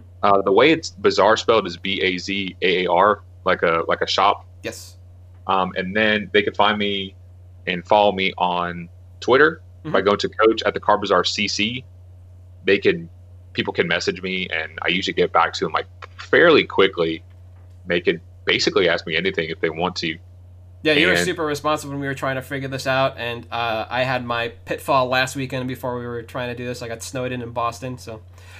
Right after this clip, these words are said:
Speaker 1: Yeah. It's all good. Um, but, yeah, that's where people can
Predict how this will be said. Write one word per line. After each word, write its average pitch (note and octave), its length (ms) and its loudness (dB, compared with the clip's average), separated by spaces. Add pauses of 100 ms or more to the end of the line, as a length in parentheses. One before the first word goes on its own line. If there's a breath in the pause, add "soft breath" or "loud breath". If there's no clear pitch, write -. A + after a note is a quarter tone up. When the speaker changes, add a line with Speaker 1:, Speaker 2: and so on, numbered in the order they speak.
(140)
Speaker 1:
Yeah. F2+ 300 4 (1080 soft breath)
It's C#3 180 0
all A2+ 140 4
good. F2 360 2
Um, G2+ 320 0
but, F#2+ 240 2
yeah, G#2 120 4
that's G2+ 240 0
where G#2+ 180 2
people G2+ 320 -4
can E2+ 340 -8